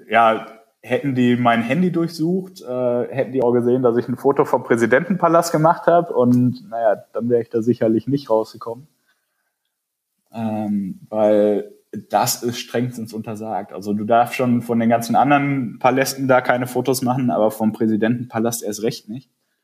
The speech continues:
Und naja, weil ich die, weil ich die Geschichte so interessant fand, hab ich das Foto natürlich in meinem Blog auch hochgeladen. Und nach ein paar Monaten hatte ich auf einmal hunderte Zugriffe aus Turkmenistan.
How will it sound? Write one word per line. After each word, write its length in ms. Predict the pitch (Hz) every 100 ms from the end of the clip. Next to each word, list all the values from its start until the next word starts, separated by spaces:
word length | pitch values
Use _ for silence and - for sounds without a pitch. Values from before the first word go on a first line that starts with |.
| _ _ _ _ _ _ _ _ _
Und 640 | 107 107 107 104 107 - _ _ _
naja, 300 | 110 120 120
weil 140 | 117
ich 100 | 123
die, 340 | 127 123 123 123
weil 100 | 131
ich 40 |
die 120 | 131 147
Geschichte 440 | 139 165 160 156
so 140 | 147
interessant 460 | 151 151 143 165 170
fand, 200 | 147 143
hab 100 | 135
ich 80 | 131
das 120 | 131
Foto 280 | - 147 143
natürlich 380 | 135 131 135 131
in 80 | 127
meinem 220 | 123 120
Blog 220 | 120 143
auch 220 | 143 147
hochgeladen. 680 | 156 156 151 131 143 147 151 151 _ _ _ _ _ _
Und 460 | 127 123 123 123 - _ _
nach 260 | 120 131
ein 120 | 131 127
paar 160 | 139
Monaten 520 | 131 139 151 151 131
hatte 180 | 131 135
ich 260 | 131 131 - _ _ _ _ _
auf 200 | 120 -
einmal 480 | 120 127 123 120 - -
hunderte 540 | 143 160 160 147 143 135
Zugriffe 460 | - 143 131 127
aus 240 | 101 107 -
Turkmenistan. 840 | 127 107 120 123 107 - _ _